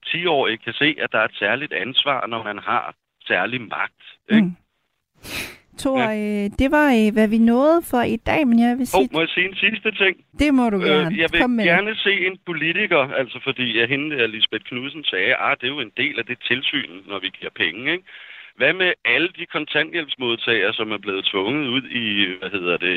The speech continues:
Speaker 1: i, i jobprøvninger, i supermarkeder og andre steder? Har, jeg har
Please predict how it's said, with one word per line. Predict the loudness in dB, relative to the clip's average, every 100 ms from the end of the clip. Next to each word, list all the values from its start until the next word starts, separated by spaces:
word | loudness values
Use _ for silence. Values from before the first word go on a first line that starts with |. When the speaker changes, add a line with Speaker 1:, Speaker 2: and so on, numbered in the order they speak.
| -2
Speaker 1:
i, | -4 -8 -10 -12 -6
i | -6 -2
jobprøvninger, | -2 -2 -2 0 2 0 -2 0 0 0
i | -2 -2
supermarkeder | -4 -4 -4 0 0 0 0 2
og | 2
andre | 0 -4
steder? | -4 -4 -4 -6 -8 -16 -20 -12
Har, | -2 -2 -2 -2
jeg | -4
har | -4